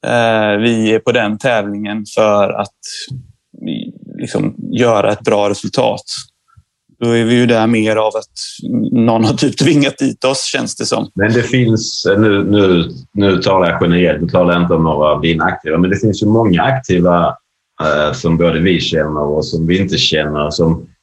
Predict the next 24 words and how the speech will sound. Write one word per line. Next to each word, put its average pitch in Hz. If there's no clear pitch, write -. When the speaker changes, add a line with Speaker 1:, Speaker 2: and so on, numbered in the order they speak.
Speaker 2:
eh, 64
det 82
har 78
hänt 87
mig 87
själv 80
när 78
jag 73
var 82
ung 71
framförallt, 71
men 80
att -
jag 92
vill 95
ju 90
väldigt 101
mycket, 87
man 87
kommer 87
till -
en 85
stor 87
tävling, 80